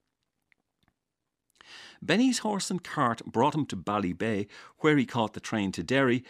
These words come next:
and onwards via the Anchor Line to America. He was a farm labourer who possessed nothing more than a primary cert and a suitcase full of dreams.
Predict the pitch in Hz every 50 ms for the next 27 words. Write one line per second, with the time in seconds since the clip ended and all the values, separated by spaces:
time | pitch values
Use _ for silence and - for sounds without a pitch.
0 | - - - _ - 139 147 - 190 190 180 180 175 175 175 170 - - - 92
1 | 117 117 110 110 101 117 110 - 127 117 - - 98 95 95 92 87 87 87 87
2 | - 92 95 101 117 135 135 131 117 - - 82 - - _ _ _ _ _ _
3 | _ _ _ _ _ _ _ _ _ _ _ _ _ _ - - - - - -
4 | - - 233 226 214 - 208 - - 226 226 220 220 208 - 160 160 160 151 131
5 | 113 120 117 117 120 131 117 113 156 156 - - 143 - - 175 175 - - -
6 | - - 135 147 175 190 - - 180 160 151 151 143 117 110 98 104 107 110 110
7 | - - - 160 156 147 117 104 104 98 - - 127 123 113 - - - - -
8 | - - _ _ _ - - 147 160 151 - - 226 202 - - - 120 107 98
9 | - - - 113 113 98 85 - 110 113 107 95 82 78 80 - - -